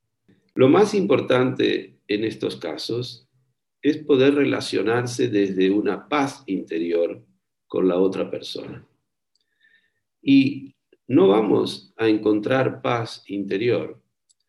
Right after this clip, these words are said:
si no partimos de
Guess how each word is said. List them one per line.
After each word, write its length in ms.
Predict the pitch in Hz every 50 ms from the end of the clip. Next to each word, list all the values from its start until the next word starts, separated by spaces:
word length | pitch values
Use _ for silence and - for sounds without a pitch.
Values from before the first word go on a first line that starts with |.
| _ _ _ _
si 540 | - - - - - 127 131 139 143 - -
no 200 | 113 131 151 151
partimos 880 | - 151 143 - - - 160 143 135 - 82 80 80 - - - - _ _ _ _ _ _
de 600 | - - 95 95 110 107 107 104 104 104 - -